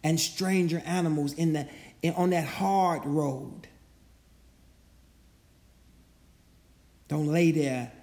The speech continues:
and convince yourself to go back. Don't lay there and convince your motherfucking self to lose. See,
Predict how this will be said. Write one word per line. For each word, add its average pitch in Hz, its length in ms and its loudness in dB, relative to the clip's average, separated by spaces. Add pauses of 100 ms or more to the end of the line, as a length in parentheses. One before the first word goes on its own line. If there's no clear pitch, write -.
(300)
and 131 120 -4
convince 143 420 -2
yourself 131 340 -4
to 139 80 -8
go 127 180 -6
back. - 460 -10 (2250)
Don't 156 200 0
lay 170 180 4
there 139 380 -2 (220)
and 135 120 -8
convince 139 360 -2
your 131 80 -2
motherfucking 127 480 -4
self 117 280 -6
to - 120 -10
lose. 120 600 -8 (4000)
See, 131 380 -4